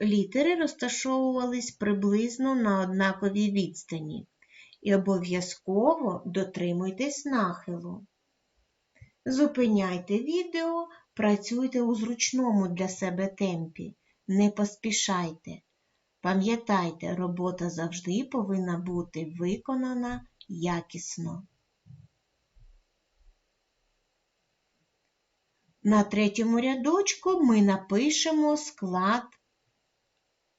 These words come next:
ПА. Пригадайте, ми напишемо букву П, потім приєднаємо до неї букву А. Напишіть склад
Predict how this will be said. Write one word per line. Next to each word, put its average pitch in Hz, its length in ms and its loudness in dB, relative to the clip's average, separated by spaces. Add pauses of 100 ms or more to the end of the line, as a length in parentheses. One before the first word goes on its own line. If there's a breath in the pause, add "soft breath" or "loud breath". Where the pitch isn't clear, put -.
(460)
ПА. 220 460 2 (1040 soft breath)
Пригадайте, 220 840 0 (520 soft breath)
ми 392 160 4
напишемо 262 600 4
букву 190 1000 -2
П, 165 400 -4 (920)
потім 285 800 2 (640)
приєднаємо 269 1080 4
до 226 200 4
неї 196 360 4
букву 311 800 0 (560)
А. 196 360 0 (2250)
Напишіть 226 920 2
склад 208 560 2